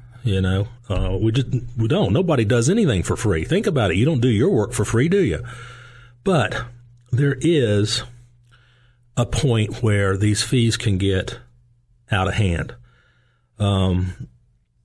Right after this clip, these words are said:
you know, the worst plans I've seen out there are just outrageous. Uh, they can cost you more than two percent per year of your account balance in fees alone. And there's many kinds of fees.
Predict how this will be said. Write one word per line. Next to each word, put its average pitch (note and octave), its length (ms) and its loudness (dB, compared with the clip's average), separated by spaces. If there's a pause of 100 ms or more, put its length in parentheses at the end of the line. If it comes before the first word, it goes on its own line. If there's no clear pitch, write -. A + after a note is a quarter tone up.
(280)
you C3 100 2
know, A2+ 120 2
the G#2 60 2
worst E3+ 380 0
plans G#2+ 380 2
I've G2 160 0
seen G2 260 2
out F#2 280 0
there F#2 440 -2
are F#2 220 0
just A2+ 420 -2 (100)
outrageous. F#2 1000 0 (640)
Uh, F#2 120 0
they C3 180 2
can C3 200 -2
cost A2+ 460 -2
you G#2+ 120 2
more G#2 240 2
than F#2 160 0
two D3+ 340 0
percent B2 720 -2
per A2 260 0
year G2+ 640 0 (120)
of G2+ 160 0
your G2+ 160 2
account C#3 380 -2
balance F#2+ 560 0
in G#2+ 180 0
fees A#2 420 2
alone. A2+ 480 0 (560)
And D#3+ 100 2
there's D#3 160 2
many A#2 200 2
kinds C3+ 320 2
of G#2 80 0
fees. G2+ 420 0